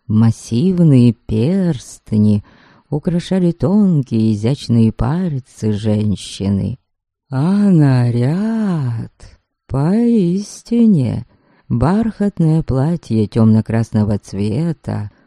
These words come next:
выглядело настоящим произведением искусства.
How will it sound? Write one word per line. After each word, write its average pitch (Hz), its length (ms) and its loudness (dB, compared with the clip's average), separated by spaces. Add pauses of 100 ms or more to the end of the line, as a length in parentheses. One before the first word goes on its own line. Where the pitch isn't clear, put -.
(120)
выглядело 190 920 2
настоящим 165 1300 0
произведением 110 1040 2
искусства. 110 1120 -6